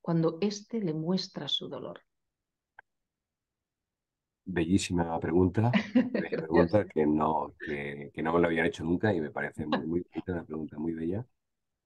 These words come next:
Speaker 2: Bueno, eh, la primera cosa que busca es, eh, empatía, o sea, comprensión, ¿no? Y, y, ah, y,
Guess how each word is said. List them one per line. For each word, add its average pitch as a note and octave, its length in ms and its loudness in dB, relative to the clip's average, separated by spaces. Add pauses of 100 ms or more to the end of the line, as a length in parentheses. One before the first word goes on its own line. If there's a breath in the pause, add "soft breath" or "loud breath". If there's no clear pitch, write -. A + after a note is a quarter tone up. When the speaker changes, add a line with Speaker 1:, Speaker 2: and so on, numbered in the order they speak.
(100)
Speaker 2:
Bueno, F2 400 -2
eh, F2 260 -2
la F#2+ 200 -2
primera G2 420 6
cosa B2 340 2
que G2 100 2
busca F#2+ 480 2
es, - 440 -2
eh, D#2 400 -6
empatía, F#2 600 0 (520)
o - 20 -14
sea, D#2 300 -4
comprensión, D#2 760 -2
¿no? C#3 200 -4 (880)
Y, E2 380 -2 (180)
y, D#2+ 380 -4
ah, - 300 -2 (120)
y, D2 540 -10